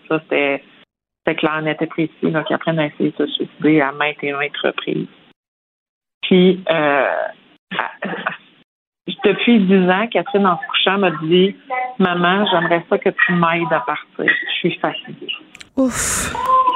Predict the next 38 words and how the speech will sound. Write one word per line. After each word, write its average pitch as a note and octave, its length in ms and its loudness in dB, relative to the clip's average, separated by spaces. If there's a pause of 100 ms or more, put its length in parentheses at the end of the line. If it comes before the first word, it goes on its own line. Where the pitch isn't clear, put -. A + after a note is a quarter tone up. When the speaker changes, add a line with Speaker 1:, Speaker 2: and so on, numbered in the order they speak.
(600)
Speaker 1:
À F3+ 100 -2
tous A#3 140 0
les A3 240 2
soirs, G3+ 280 2
moi, G3+ 140 2
je, F#3 80 -2
je - 360 -4
partais - 340 -2
de - 120 -8
son F3+ 220 0
lit G3 320 2
en F3+ 100 2
l'abordant, D#3+ 680 0
en - 20 -6
lui E3 200 -6 (100)
disant, « D#3+ 240 -2 (760)
Mais E3+ 100 0
Catherine, G3 520 -2 (100)
faut, G#3+ 140 4
faut - 300 -2
que G#3+ 60 2 (140)
tu - 80 -14
continues, F#3 640 -2
faut A3 80 2
que - 120 -14
tu - 120 0
restes, E3+ 260 0
on F#3 100 -2
va F#3+ 100 2
travailler F#3 440 4 (100)
fort, F3 280 0
tu - 100 -16
vas F3 100 2
voir, F3 260 2
ça E3 100 0
va E3+ 80 0
bien F3 180 0
aller. » E3 160 2